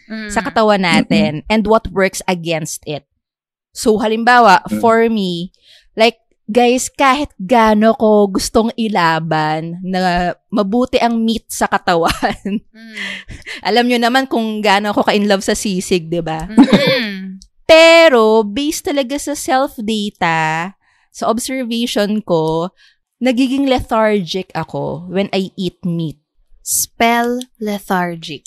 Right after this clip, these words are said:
Speaker 2: Um, pagod na lang.
Speaker 1: Yan.
Speaker 2: Feeling pagod. <laughs>
Speaker 1: Yan.
Speaker 2: Ayoko na i-spell.
Speaker 1: <laughs>
Speaker 2: Feeling pagod ako.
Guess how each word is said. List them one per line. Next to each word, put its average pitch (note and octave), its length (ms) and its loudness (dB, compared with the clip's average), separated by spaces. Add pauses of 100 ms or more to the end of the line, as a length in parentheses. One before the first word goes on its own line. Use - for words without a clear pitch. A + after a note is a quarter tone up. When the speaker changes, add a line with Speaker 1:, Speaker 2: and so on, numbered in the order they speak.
(140)
Speaker 2:
Um, A#3 240 0
pagod C4 360 0
na B3+ 180 0
lang. F#3+ 460 0
Speaker 1:
Yan. A3 200 2
Speaker 2:
Feeling A3+ 300 4
pagod. G#3 380 2 (420)
<laughs> - 340 2
Speaker 1:
Yan. G3+ 520 2 (800)
Speaker 2:
Ayoko G#3+ 340 4
na A3+ 120 0
i-spell. A3 720 0 (180)
Speaker 1:
<laughs> C#4+ 220 -12
Speaker 2:
Feeling D4 300 2
pagod D#4 360 2
ako. B3+ 340 2